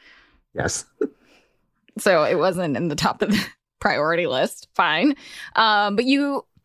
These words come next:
Speaker 1: then ultimately called and you what? Asked for a manager?
Speaker 2: Yes. And they just said, "Put an application in, and, um, but the price is the price."
Speaker 1: Did you put the application in?
Speaker 2: No, 'cause it's not, I can't afford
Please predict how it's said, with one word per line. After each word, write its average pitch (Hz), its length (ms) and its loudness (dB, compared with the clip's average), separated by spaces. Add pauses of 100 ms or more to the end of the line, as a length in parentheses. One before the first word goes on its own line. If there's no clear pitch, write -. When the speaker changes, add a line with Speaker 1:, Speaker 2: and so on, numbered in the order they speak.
(600)
Speaker 1:
then 240 360 4
ultimately 226 460 2
called 196 280 2
and 202 160 0
you 185 120 -2
what? 143 280 0
Asked - 300 -2
for 214 100 0
a 180 60 2
manager? 226 400 0 (560)
Speaker 2:
Yes. - 540 2 (180)
And 113 100 4
they 110 80 6
just 107 200 0
said, 110 180 0
"Put 120 160 4
an 113 100 2
application 104 580 0
in, 85 440 0
and, 80 500 -2 (520)
um, 82 500 0 (100)
but 104 160 2
the 87 160 2
price - 320 -2
is 90 80 0
the - 100 -4
price." - 500 -2 (1160)
Speaker 1:
Did 269 120 4
you 294 140 4
put 277 180 2
the 269 120 2
application 233 560 0
in? 226 60 8
Speaker 2:
No, 196 300 4
'cause 120 200 2
it's 127 200 0
not, 147 140 2
I 127 80 2
can't 180 200 2
afford 165 540 0